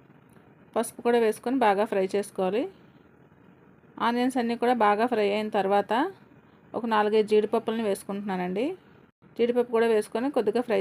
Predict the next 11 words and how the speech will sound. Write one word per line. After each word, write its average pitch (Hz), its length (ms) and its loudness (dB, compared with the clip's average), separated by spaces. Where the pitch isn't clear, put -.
చేసుకున్న 220 400 -6
తర్వాత 208 280 0
ఒక 277 160 -4
నాలుగు 208 280 0
టమాటాలు, 202 440 -2
మీడియం 208 280 -2
సైజు 220 220 -2
నాలుగు 190 240 -2
టమాటాలను 202 460 -4
కట్ 185 180 -4
చేసుకొని 208 300 -6